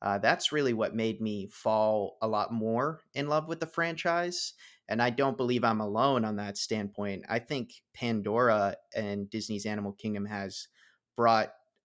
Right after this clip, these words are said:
I would argue, almost millions more fans to the fold, uh, if not at least hundreds of thousands. And, and for me, just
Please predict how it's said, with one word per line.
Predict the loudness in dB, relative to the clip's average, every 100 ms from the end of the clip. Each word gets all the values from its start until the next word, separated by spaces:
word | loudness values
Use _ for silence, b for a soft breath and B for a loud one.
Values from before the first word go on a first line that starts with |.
| -2
I | 2
would | 4
argue, | 6 4 2 0
almost | 2 0 0 -2
millions | -2 0 2 2 0 -2 -6 -6 -6 -6
more | -4 -4
fans | -4 -2 -2 -2 -4 -6
to | -10
the |
fold, | -8 -4 -4 -4 -12 _ _ -12
uh, | -10 -8 -10 -6
if | -6 -2
not | 0 0 -2
at | -8 -6
least | -4 -4 -4
hundreds | -6 -4 -6 -10
of | -8
thousands. | -4 -4 -4 -8 -14 -14
And, | -14 -14 -16 B B B _
and | -2 0
for | 0
me, | 2 4 2 2
just | -2 -4